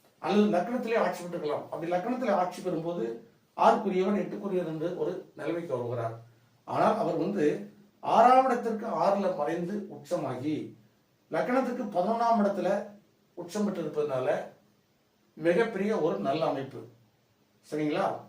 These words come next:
அடுத்து அரசியல்ல வின் பண்ணணும், அரசியல் நல்ல ஆளுமை செலுத்தணும். ஒரு அரசியல் இருக்கிறவங்களுக்கு ஆட்சி அதிகாரம் பண்ணா, பின்புறமாக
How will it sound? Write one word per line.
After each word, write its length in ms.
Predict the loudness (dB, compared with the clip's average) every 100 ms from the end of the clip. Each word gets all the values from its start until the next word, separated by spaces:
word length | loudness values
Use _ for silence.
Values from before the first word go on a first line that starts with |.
| -20 _ _ _ _ _ _ 0
அடுத்து 280 | 0 0 -6 -12 -14 _ _ 0
அரசியல்ல 540 | 2 0 -2 -2 0 -2 -4 -10 -20 _ _ _
வின் 200 | -6 -2 0
பண்ணணும், 440 | 0 2 2 2
அரசியல் 480 | 0 -2 -2 -4 -4
நல்ல 140 | -2 2
ஆளுமை 340 | 4 4 2 -2
செலுத்தணும். 500 | -6 -6 -6 -6 -6 -10 -20 _ _ _ _ _
ஒரு 140 | 2 6
அரசியல் 400 | 6 4 0 -4
இருக்கிறவங்களுக்கு 520 | -2 -2 -2 0 0
ஆட்சி 220 | 0 -2
அதிகாரம் 360 | -4 -2 -2 -2
பண்ணா, 180 | -4 -6 -6
பின்புறமாக 640 | -8 -6 -2 0 0 -2